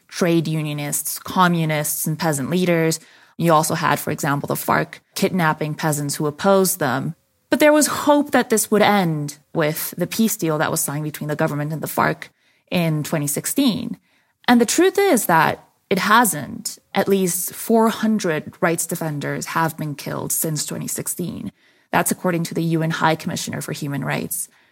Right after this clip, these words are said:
Colombia's ombudsman actually has documented more, seven hundred and ten such cases during the same period. In January this year, we saw nineteen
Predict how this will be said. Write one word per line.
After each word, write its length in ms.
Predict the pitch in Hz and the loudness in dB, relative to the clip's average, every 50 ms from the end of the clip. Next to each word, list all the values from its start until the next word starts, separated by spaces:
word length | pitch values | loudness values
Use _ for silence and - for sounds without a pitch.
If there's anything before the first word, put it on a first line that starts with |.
| _ _ _ | _ _ _
Colombia's 340 | - 240 226 226 233 233 196 | 2 4 6 6 6 6 6
ombudsman 680 | - 202 196 202 214 220 226 214 - - - 156 - 151 | 6 6 6 6 6 4 2 2 0 -2 -4 -4 -4 -2
actually 500 | 135 139 139 - - - 151 147 143 156 | -2 -2 -2 -4 -6 -6 -4 -4 -4 -2
has 160 | 175 160 151 | -2 -2 0
documented 540 | - 156 151 151 - 160 135 147 156 147 160 | 0 0 0 0 -2 -4 -2 -2 -4 -2 0
more, 360 | 175 185 196 170 120 78 - | 2 2 4 2 2 0 -2
seven 280 | - - 180 165 170 165 | -4 -4 -2 -2 -2 -2
hundred 260 | 160 160 156 156 160 | -2 -4 -4 -4 -4
and 160 | 160 156 147 | -4 -4 -4
ten 320 | - - - 180 175 165 | -4 -2 -2 0 0 0
such 320 | 160 - - - - - - | 0 -2 -4 -4 -6 -8 -8
cases 480 | - - - - 165 - - 143 151 | -6 -8 -8 -6 -6 -6 -6 -6 -6
during 220 | - - 147 147 139 | -6 -6 -6 -4 -4
the 80 | 143 | -4
same 260 | - - 139 139 139 - | -4 -4 -4 -6 -8 -8
period. 580 | - - 180 170 - 50 50 - - - - _ _ _ _ _ _ _ _ _ _ _ _ _ - | -6 -4 -4 -2 -2 -4 -6 -6 -8 -8 -10 _ _ _ _ _ _ _ _ _ _ _ _ _ 4
In 160 | 262 247 233 | 4 6 6
January 640 | 220 247 233 233 233 240 247 226 214 208 196 196 190 | 8 8 8 8 6 6 6 6 6 6 4 4 4
this 360 | 170 190 185 185 180 - - | 4 2 2 2 0 -2 -2
year, 400 | 175 175 175 180 185 208 233 240 | 0 2 2 2 4 2 2 2
we 240 | 170 190 190 180 175 | 2 0 0 0 0
saw 480 | 170 - - 160 151 151 - - - - | -2 -2 -2 -2 0 0 0 0 -2 0
nineteen 920 | 175 175 170 165 165 170 165 - - 151 151 143 143 113 117 - - - | 0 0 0 0 0 -2 -2 -4 -4 -6 -6 -6 -4 -6 -4 -6 -6 -6